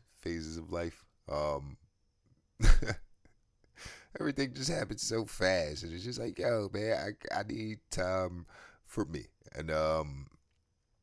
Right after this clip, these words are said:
yeah, life is, life is some shit, man. Um, hello. <laughs> Hello, world. Um, I do have shows recorded. I just haven't uploaded them yet because I've been, you know, <laughs> fucking busy, man. And this, I,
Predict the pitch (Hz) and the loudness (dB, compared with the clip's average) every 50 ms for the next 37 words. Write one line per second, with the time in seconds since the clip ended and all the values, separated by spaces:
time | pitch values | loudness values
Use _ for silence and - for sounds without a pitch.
0 | _ _ - - - - - 85 73 69 73 76 73 - - 67 - - - - | _ _ -20 -20 -12 -6 -4 -4 -2 -2 -2 -4 -4 -6 -8 -12 -12 -14 -16 -14
1 | - 73 76 73 - 65 64 - - 62 - - - 67 64 55 - - 60 62 | -10 -8 -8 -8 -8 -10 -12 -12 -12 -10 -10 -8 -8 -8 -8 -10 -12 -14 -14 -12
2 | 62 62 58 - - - - 80 80 82 82 80 78 78 73 - _ - - - | -12 -12 -14 -14 -10 -6 -4 -2 0 0 0 -2 -2 -4 -8 -12 _ -20 -20 -20
3 | - - - _ - - 143 98 73 67 - - - - - - - _ _ _ | -20 -20 -20 _ -4 -2 -2 0 -2 -2 -6 -10 -18 -20 -20 -20 -20 _ _ _
4 | _ - - - 101 104 - - - - - 95 80 60 55 58 60 60 60 62 | _ -18 -14 -12 -12 -12 -12 -10 -6 -6 -4 -4 -4 -6 -8 -8 -8 -8 -8 -12
5 | - - - - - - - - - - _ - - 107 107 107 104 101 98 98 | -14 -18 -20 -20 -20 -20 -20 -20 -20 -20 _ -8 -4 -2 0 0 0 -2 -2 -6
6 | 95 - - _ _ - 101 - - 117 101 85 76 - - 82 78 73 - - | -10 -14 -18 _ _ -10 -8 -2 0 0 0 0 0 -2 -2 -2 -2 -2 -4 -8
7 | - - - 73 67 67 65 65 64 65 65 62 67 65 - - 65 65 69 65 | -10 -6 -4 -4 -4 -4 -4 -6 -6 -8 -8 -8 -8 -8 -6 -6 -6 -6 -6 -6
8 | 65 67 65 - 62 67 64 65 65 67 65 67 71 69 - - - - - 90 | -8 -8 -8 -6 -8 -8 -8 -8 -10 -10 -8 -8 -8 -8 -8 -10 -10 -6 -6 -4
9 | 76 76 73 - - 73 71 71 - - - 82 76 69 60 - - - - - | -4 -4 -6 -6 -8 -10 -10 -10 -10 -12 -10 -10 -8 -10 -10 -12 -14 -18 -20 -20
10 | - - - - - - - - - - - - - - 120 - - 85 85 87 | -20 -18 -18 -18 -18 -18 -16 -12 -4 -2 -2 -2 -2 -4 -6 -8 -10 -8 -4 -4
11 | 101 95 65 62 55 60 64 67 71 73 69 67 71 73 - - - - - - | -4 -4 -4 -8 -10 -10 -10 -10 -8 -8 -8 -8 -8 -8 -10 -10 -14 -20 -20 -20
12 | - - - - - - _ _ _ - - 87 87 | -20 -20 -20 -20 -20 -20 _ _ _ -4 0 0 0